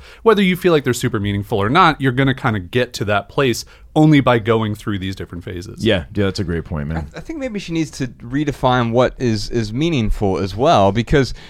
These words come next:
Speaker 3: it does seem to me that what she's doing is adding value to other people's lives. And if that's what you're doing, you're serving the greater good. And,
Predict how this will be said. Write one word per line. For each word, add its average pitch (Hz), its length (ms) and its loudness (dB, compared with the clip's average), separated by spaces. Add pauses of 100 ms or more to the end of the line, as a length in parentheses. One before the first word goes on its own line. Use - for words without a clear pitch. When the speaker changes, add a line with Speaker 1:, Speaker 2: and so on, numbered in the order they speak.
(140)
Speaker 3:
it 120 120 -2
does 190 240 4
seem 123 380 -2
to 120 140 -2
me 107 300 0
that 104 160 -2
what 107 180 -2
she's 117 260 -4
doing 110 320 0
is 98 120 0
adding 104 260 2
value 98 240 4
to 98 60 4
other 95 140 0
people's 98 340 -6
lives. 101 240 2
And 98 80 -2
if 92 60 -8
that's 139 200 0
what 127 80 -6
you're 107 100 -4
doing, 113 300 0
you're 104 100 0
serving 127 540 0
the 104 80 -2
greater 104 400 0
good. 104 680 2 (540)
And, 120 420 2